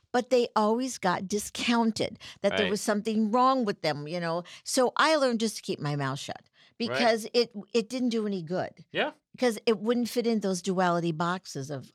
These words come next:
Speaker 1: upbringing or education or not edu-, whatever the heck it is. But it's so delightful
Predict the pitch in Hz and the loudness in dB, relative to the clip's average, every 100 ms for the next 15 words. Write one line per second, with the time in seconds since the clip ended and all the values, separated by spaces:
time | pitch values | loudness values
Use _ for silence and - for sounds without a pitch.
0 | - 185 - 196 185 185 180 180 175 - | -6 -6 -4 -2 0 0 -2 -4 -6 -6
1 | 156 151 - 208 208 202 202 185 139 131 | -8 -8 -4 -2 0 -2 -2 -2 -4 -4
2 | 190 214 202 190 202 262 262 262 240 247 | -2 -2 -2 -4 -2 -2 0 -2 -2 -4
3 | 233 247 262 262 320 196 - - - - | -4 -4 -6 -4 -4 -4 -8 -16 -20 -20
4 | _ 240 240 - 247 - - - 269 302 | _ -2 -2 0 -4 -4 -8 -4 -2 -4
5 | 247 240 220 208 277 320 - 208 175 | -4 -6 -6 -6 -6 -6 -8 -6 -4